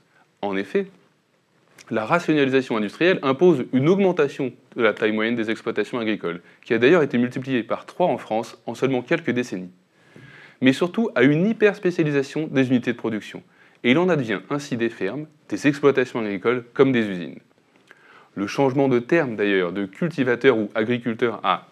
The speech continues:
exploitant agricole, est un symptôme de cette transformation qui a remplacé les fermes mixtes de l'agriculture paysanne traditionnelle par des exploitations agricoles basées sur la monoculture. Comme on standardise un modèle dans l'industrie, les contraintes européennes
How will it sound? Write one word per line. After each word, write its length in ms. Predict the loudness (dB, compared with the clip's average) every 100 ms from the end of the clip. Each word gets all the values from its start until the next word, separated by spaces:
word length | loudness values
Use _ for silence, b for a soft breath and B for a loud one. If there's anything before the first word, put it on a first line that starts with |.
| -4
exploitant 500 | -4 2 2 2 2
agricole, 540 | 0 0 2 2 2 0 B B B B
est 160 | 0 2
un 80 | -2
symptôme 400 | 0 2 2 2
de 80 |
cette 180 | 0 -4
transformation 720 | -4 -4 -2 -2 -2 -6 -12 -12
qui 140 | 0 0
a 40 |
remplacé 440 | 2 -2 -2 0
les 100 | 0
fermes 320 | 0 -2 0 0
mixtes 420 | -2 -6 -12 -20 B B B B 0
de 120 | 6
l'agriculture 480 | 6 6 2 0 2
paysanne 320 | 2 2 -2
traditionnelle 600 | 0 -2 -2 -4 -2 -4 -8 b
par 160 | -2 0
des 260 | 0 0 0
exploitations 580 | 0 -2 0 -4 -6 -2
agricoles 500 | 0 0 0 -4 -4
basées 320 | -2 -2 -2
sur 160 | -4 -2
la 140 | -2
monoculture. 760 | -2 -2 -2 -2 -8 -8 -10 -12 _ _ _ b b b b
Comme 160 | 6 8
on 80 | 6
standardise 600 | 4 4 6 4 2 2
un 60 |
modèle 280 | 4 6 6
dans 140 | 4 2
l'industrie, 580 | 2 0 -6 -6 -6 -8 b b b
les 160 | 0 0
contraintes 480 | 0 -2 0 0 2
européennes 540 | 2 2 0 -2 -4